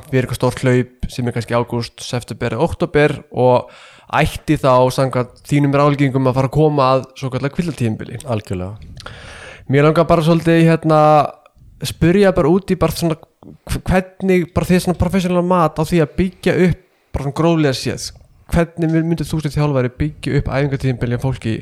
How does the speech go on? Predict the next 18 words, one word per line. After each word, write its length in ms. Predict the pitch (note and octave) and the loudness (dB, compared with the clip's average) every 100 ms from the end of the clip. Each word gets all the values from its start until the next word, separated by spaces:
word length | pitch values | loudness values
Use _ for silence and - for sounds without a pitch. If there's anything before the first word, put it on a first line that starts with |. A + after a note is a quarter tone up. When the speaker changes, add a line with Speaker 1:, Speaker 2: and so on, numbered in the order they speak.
| - - - - | -10 -20 -20 -8
Speaker 1:
með 140 | A#2+ B2 B2 | -2 0 0
við 80 | C3+ | -2
kannski 220 | A#2 A2 | -4 -2
eitt 140 | C3 | -4
til 80 | A2+ | -4
tvö 140 | - A#2+ | -4 -2
hlaup 160 | A2+ - | -2 -4
á 60 | |
ári, 220 | G2 - A2 - | -8 -10 -14 -14
stór 300 | - A#2+ G#2+ | -8 -6 -6
hlaup? 240 | G2+ - - - | -12 -14 -14 -6
Speaker 2:
Já, 140 | G#2+ F#2+ A2 - _ - _ - | -4 -4 -6 -16 _ -20 _ -4
af 80 | A2 | 0
því 140 | A2 | 0
að 80 | A2+ | 0
það 80 | G#2 | 0
sem 140 | A#2 | 2
er 220 | A#2+ B2 | 2 2